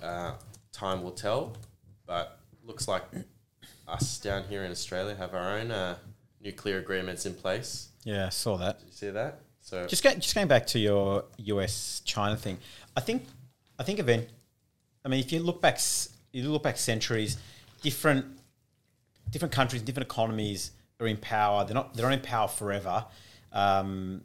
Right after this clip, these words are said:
Speaker 2: they, they rise and they fall, and I think China will eventually overtake the U S, whether it's in our lifetime or not. I've,
Speaker 1: Yeah,
Speaker 2: I've got no
Speaker 1: I, I,
Speaker 2: idea.
Speaker 1: look, I think it's happening a lot quicker.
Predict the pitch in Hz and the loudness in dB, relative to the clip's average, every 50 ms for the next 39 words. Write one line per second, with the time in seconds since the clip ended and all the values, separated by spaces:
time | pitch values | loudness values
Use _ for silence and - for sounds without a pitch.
0 | - 117 107 104 101 98 - - 107 104 98 95 104 107 107 104 107 104 - 107 | -14 -6 -2 0 0 0 0 0 -2 -2 0 0 2 2 4 4 2 2 0 -4
1 | 104 95 92 - - - 110 101 98 98 98 104 117 120 123 151 143 139 - - | -6 -6 -6 -8 -6 -4 -4 -2 0 -2 -2 -2 -2 -2 -2 -2 -4 -4 -4 -2
2 | 131 127 135 139 135 131 127 123 123 123 120 117 113 110 120 120 120 120 104 98 | -2 -2 0 0 2 2 4 4 6 4 4 2 0 0 0 2 2 2 0 0
3 | 117 120 117 - - 120 120 117 110 - 120 120 117 110 113 107 131 143 117 107 | -2 -2 -2 -2 -2 0 -2 -2 -2 -4 -4 -4 -4 -4 -4 -4 -2 -4 -4 -4
4 | - - 117 117 120 123 117 113 - - 107 98 95 92 92 98 104 - - 120 | -4 -2 2 2 4 4 4 2 2 0 -2 -2 0 2 2 2 2 2 0 0
5 | 104 95 92 92 92 82 98 101 - 117 127 131 117 - - - - 107 110 - | 0 0 -2 0 0 0 0 0 -2 -2 -2 0 0 0 0 4 4 4 6 6
6 | 120 104 101 95 - - - - 165 95 98 - - - 120 120 - 120 113 104 | 6 4 4 4 4 2 2 2 -2 -4 -2 -4 2 4 4 4 4 0 0 0
7 | 98 95 95 95 - - - 104 98 - 85 85 92 | 0 2 2 2 2 0 -4 -6 -4 -2 -2 -4 -4